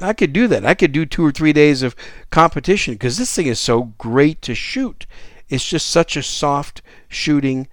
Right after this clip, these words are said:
pistol. So this is the one exception that I would say. And it's so accurate. All three of these are really accurate. When Ben and I did the Modern Handgunners video,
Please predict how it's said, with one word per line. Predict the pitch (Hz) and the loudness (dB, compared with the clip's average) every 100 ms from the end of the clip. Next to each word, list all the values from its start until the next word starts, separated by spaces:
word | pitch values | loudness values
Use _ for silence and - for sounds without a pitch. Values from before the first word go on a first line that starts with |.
| - - - - | -18 -20 -16 -2
pistol. | 226 - 190 - - - _ _ _ _ _ _ _ _ _ _ _ _ - | 0 0 -6 -12 -18 -20 _ _ _ _ _ _ _ _ _ _ _ _ -20
So | - 160 | 0 2
this | 214 214 | 2 2
is | |
the | 170 | 4
one | 156 185 | 4 4
exception | 151 - 156 151 - 120 | 4 4 2 2 -2 -2
that | 113 | 0
I | 120 120 | 2 2
would | 113 104 | 0 0
say. | 156 143 113 - - - - - - - | 2 2 0 -8 -20 -20 -20 -20 -14 0
And | 170 175 - - - - | 2 2 -4 -18 -20 -12
it's | - 196 | -2 2
so | - 233 226 226 - - - | 6 8 8 4 -4 -12 2
accurate. | 190 233 - 147 | 4 4 2 2
All | 160 240 | 4 2
three | 240 240 277 | 0 0 2
of | 220 | 2
these | 123 104 110 | 0 -2 -4
are | |
really | 113 160 233 180 | 0 2 2 2
accurate. | 170 165 190 - 95 - - - - - - - - | 0 -2 -2 -8 -12 -12 -18 -18 -18 -18 -20 -14 0
When | 135 127 | 2 4
Ben | 131 190 | 6 8
and | 214 180 | 8 4
I | 165 151 | 4 4
did | 147 151 | 4 4
the | 135 | 4
Modern | 139 151 147 127 | 4 4 2 0
Handgunners | 139 160 156 135 123 107 104 | 0 0 2 0 0 -4 -2
video, | 120 170 135 98 | 2 2 0 -4